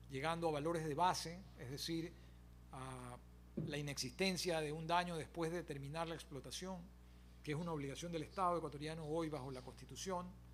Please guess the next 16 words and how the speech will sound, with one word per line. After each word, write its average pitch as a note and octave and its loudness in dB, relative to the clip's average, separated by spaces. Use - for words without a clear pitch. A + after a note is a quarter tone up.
Probablemente G3 6
es C3+ 0
muy G3 0
temprano F#3+ 6
para C#3+ 2
verlo F3+ 6
en E3+ -2
aplicación D3+ 0
porque C3+ -6
no D3 -4
ha C#3+ -4
concluido D3+ -2
ese C3+ -4
proceso, D#3+ -2
pero, G3 6
eh, C3 -6